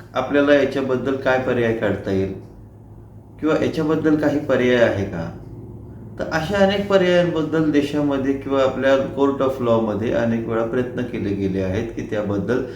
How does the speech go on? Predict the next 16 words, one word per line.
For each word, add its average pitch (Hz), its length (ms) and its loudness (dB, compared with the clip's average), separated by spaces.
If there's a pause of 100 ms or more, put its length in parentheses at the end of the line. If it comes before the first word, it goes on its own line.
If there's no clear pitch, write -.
(480)
न 156 200 4
जाता 131 420 4
डिव्होर्स 110 340 -2
करता 104 400 -4
यावा. 117 260 -2 (840)
आता 175 180 4
आपण 185 240 4
असंही 185 380 4
ऐकलं 170 340 4
असेल 156 380 0
की 160 200 -2
अनेक 147 300 0
वेळा 156 140 2
म्युच्युअल 151 400 2
कन्सेंटच्या 147 600 -2
केसेसमध्ये 127 840 -4